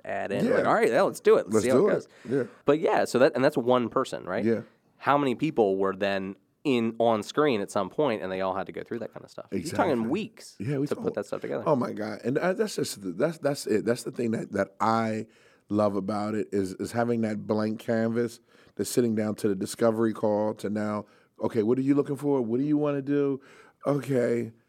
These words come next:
Speaker 2: let's go." Like, we just bought two C three hundreds, right?
Speaker 1: Mm-hmm.
Speaker 2: And I'm, "Okay,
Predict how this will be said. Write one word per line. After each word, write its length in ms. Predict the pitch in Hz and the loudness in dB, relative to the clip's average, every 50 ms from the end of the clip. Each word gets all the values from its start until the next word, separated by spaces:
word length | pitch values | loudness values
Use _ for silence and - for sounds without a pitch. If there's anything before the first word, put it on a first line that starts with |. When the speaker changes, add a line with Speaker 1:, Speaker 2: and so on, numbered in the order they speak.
| _ _ _ _ _ _ - | _ _ _ _ _ _ 0
Speaker 2:
let's 240 | 104 117 117 101 107 | 2 4 4 2 0
go." 280 | 101 101 - - - - | -2 -4 -4 -4 -8 -6
Like, 180 | 95 117 110 110 | -2 -2 2 4
we 100 | 123 127 | 4 4
just 220 | 123 123 110 104 | 4 2 2 2
bought 340 | 104 117 - - - - - | 0 -2 -2 -2 -4 -8 -6
two 340 | - - 123 117 110 107 104 | -2 0 2 2 2 0 -2
C 240 | - - - 110 107 | -4 -4 -2 -2 -2
three 260 | 107 - 98 101 101 | -2 -2 -2 -2 -2
hundreds, 440 | 98 101 98 104 107 117 117 - - | -2 -4 -6 -6 -6 -8 -10 -8 -6
right? 140 | 92 101 110 | -4 -2 -2
Speaker 1:
Mm-hmm. 200 | 123 139 170 294 - - - - - _ _ - | -2 -2 -2 -4 -8 -14 -20 -20 -20 _ _ -2
Speaker 2:
And 220 | 107 104 101 101 - - | 0 0 0 -2 -2 -2
I'm, 360 | 104 104 104 101 104 - - - _ _ _ _ - - | 0 0 0 -2 -4 -6 -10 -14 _ _ _ _ 0 2
"Okay, 420 | 131 131 - - 147 117 120 - | 2 2 2 2 0 0 0 -2